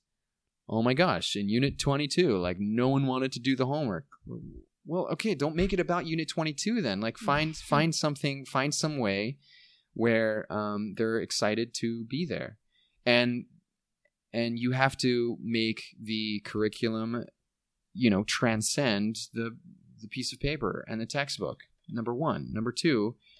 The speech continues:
Speaker 1: you have to be able to empathize and connect with your students. You have to, stu-, teachers have to build a relationship with their students first. They have to feel safe. They have to feel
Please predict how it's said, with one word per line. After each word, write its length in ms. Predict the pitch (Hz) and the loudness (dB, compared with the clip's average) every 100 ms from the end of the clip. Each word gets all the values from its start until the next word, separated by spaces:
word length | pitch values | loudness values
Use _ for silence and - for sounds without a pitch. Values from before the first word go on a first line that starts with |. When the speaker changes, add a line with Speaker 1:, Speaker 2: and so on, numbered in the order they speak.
| _ - | _ -2
Speaker 1:
you 140 | 180 | 0
have 220 | 202 214 | 0 -2
to 60 | 196 | -4
be 280 | 175 185 180 | -4 -2 -2
able 160 | 175 175 | -2 -2
to 220 | 165 - | -4 -2
empathize 600 | 147 180 185 101 90 104 | -2 -2 -2 -2 -2 -6
and 80 | 110 | -2
connect 380 | 123 113 131 | 2 2 0
with 140 | 127 - | -6 -6
your 80 | 113 | -6
students. 480 | - 175 98 - | -2 -2 -2 -4
You 120 | - 135 | -4 -4
have 100 | - | -2
to, 180 | 160 139 _ - - _ _ | -6 -6 _ -20 -20 _ _
stu-, 300 | - 156 156 - | -12 -6 -6 -6
teachers 260 | 175 165 156 | -8 -6 -8
have 120 | 143 | -8
to 80 | 127 | -2
build 260 | 123 135 | 2 2
a 40 | 120 | 2
relationship 480 | 107 113 113 110 | 2 0 -2 -4
with 80 | 98 | -4
their 40 | 98 | -6
students 340 | - 98 - | -4 -6 -6
first. 580 | - - - - - - - _ _ _ _ _ _ _ - | -4 -2 -2 -4 -8 -14 -16 _ _ _ _ _ _ _ -2
They 120 | 110 | 0
have 80 | 107 | 0
to 80 | |
feel 180 | 107 120 | -2 -2
safe. 360 | - 85 85 - | 0 2 0 0
They 60 | 92 | -4
have 100 | 98 | -4
to 80 | 92 | -6
feel 440 | 104 101 95 98 | -4 0 -2 -4